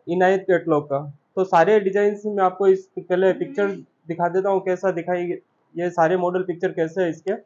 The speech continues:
कैटलॉग के। उसके बाद में पूरी डिटेल के साथ हम पूरे fabric के real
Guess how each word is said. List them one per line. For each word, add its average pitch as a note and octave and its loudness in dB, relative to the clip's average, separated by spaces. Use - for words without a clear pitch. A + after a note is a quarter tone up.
कैटलॉग D#3 -2
के। G3+ -2
उसके F#3 -4
बाद F3+ 4
में G3+ 0
पूरी G3 -2
डिटेल F3 -2
के G3 0
साथ F#3+ 0
हम G3 -2
पूरे F#3+ 6
fabric F#3+ 0
के G3+ 4
real F3+ -2